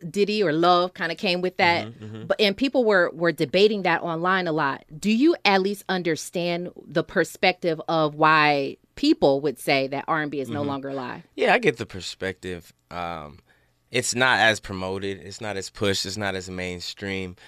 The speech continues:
Speaker 1: Mm-hmm.
Speaker 2: um, but there still are so many artists out there pouring their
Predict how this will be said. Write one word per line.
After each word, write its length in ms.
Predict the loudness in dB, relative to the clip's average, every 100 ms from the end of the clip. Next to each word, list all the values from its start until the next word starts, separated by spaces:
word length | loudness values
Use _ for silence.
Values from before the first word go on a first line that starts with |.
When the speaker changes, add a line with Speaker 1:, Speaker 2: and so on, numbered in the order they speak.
| -20
Speaker 1:
Mm-hmm. 160 | -10 -2
Speaker 2:
um, 180 | -2 -2
but 140 | 0
there 120 | 0
still 360 | 0 0 2 2
are 260 | 2 0 0
so 240 | 0 -2
many 220 | -2 -4
artists 340 | -4 -4 -4 -10
out 220 | -12 -12
there 300 | -10 -10 -10 _ -2
pouring 520 | 4 4 4 0 -4
their 340 | -6 -8 -12